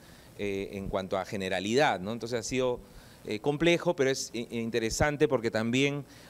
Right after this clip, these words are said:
ha ido a, no, a nosotros aperturándonos a escuchar cómo son otras realidades para ver cómo eso aplica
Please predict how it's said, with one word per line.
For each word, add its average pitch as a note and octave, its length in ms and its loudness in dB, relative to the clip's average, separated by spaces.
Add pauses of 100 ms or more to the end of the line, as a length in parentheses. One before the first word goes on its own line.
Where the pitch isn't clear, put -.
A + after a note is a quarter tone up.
ha A2 120 2
ido B2+ 200 4
a, B2+ 180 2
no, A2 180 -2
a A2+ 80 -2
nosotros A#2 440 -2
aperturándonos A#2+ 880 2
a G#2 80 0
escuchar A#2+ 600 0
cómo B2+ 280 2
son C3+ 240 -2
otras A#2+ 260 0
realidades A2+ 600 2
para G#2 180 0
ver G#2+ 160 0
cómo A2+ 240 -2
eso A2+ 160 -2
aplica A#2 500 -2